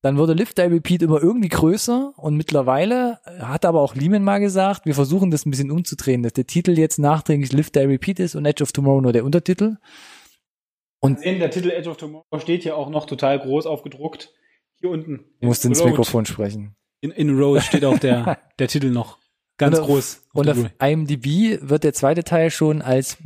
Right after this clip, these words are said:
Speaker 1: Pre-Production gelistet. Und der
Speaker 2: Richtig.
Speaker 1: heißt dann Live,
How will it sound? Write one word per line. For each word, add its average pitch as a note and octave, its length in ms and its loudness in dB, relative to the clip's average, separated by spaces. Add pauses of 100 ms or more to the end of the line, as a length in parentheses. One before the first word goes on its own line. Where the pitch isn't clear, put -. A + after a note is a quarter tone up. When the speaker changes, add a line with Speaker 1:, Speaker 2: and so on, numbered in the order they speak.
(160)
Speaker 1:
Pre-Production A#2+ 1040 -2
gelistet. G#2+ 580 -4 (120)
Und C#3 120 2
der C#3 80 4
Speaker 2:
Richtig. D3+ 200 2
Speaker 1:
heißt - 80 -2
dann G3+ 320 0 (600)
Live, - 440 0